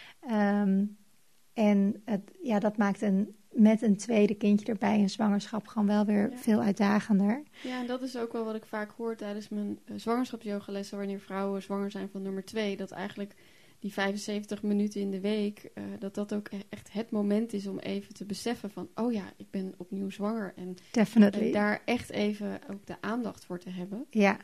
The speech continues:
Speaker 1: zeker.
Speaker 2: En, ehm, ja, dat is natuurlijk veel moeilijker als je er al eentje hebt rond, eh,
Speaker 1: Ja.
Speaker 2: rondrennen.
Speaker 1: Ja,
Speaker 2: Ja.
Speaker 1: ja.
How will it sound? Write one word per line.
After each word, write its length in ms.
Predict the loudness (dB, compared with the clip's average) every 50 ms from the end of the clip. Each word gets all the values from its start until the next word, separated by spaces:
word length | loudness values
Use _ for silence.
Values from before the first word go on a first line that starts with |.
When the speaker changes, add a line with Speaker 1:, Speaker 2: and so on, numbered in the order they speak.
| -10 -10 -8
Speaker 1:
zeker. 460 | -4 0 2 4 4 2 0 -2 -6
Speaker 2:
En, 80 | -6
ehm, 640 | -6 -6 -8 -8 -10 -12 -14 -16 -20 -20 _ _ -14 -12 -10
ja, 80 | -8
dat 160 | -8 -8 -8 -8
is 120 | -8 -8
natuurlijk 320 | -8 -6 -6 -8 -8 -6
veel 180 | -2 0 2 2
moeilijker 560 | 4 4 6 6 6 4 4 2 -2 -4 -4
als 160 | -4 -6 -6
je 60 | -8 -8
er 60 | -8
al 100 | -6 -6
eentje 280 | -6 -8 -8 -8 -8
hebt 180 | -10 -10 -10 -10 -10 -8
rond, 280 | -8 -8 -8 -10 -12
eh, 60 | -14 -14 -14 -14 -16 -18 -16 _
Speaker 1:
Ja. 240 | 2 4 6 6 6
Speaker 2:
rondrennen. 580 | 4 2 -2 -6 -8 -8 -8 -8 -10 -12 -14 -18 _ _ _ _ _ _ -6
Speaker 1:
Ja, 340 | 2 6 6 6 6 4 0 -6 _ _ _ _ _ _
Speaker 2:
Ja. 80 | -8 -2
Speaker 1:
ja. 340 | 2 2 2 2 0 -4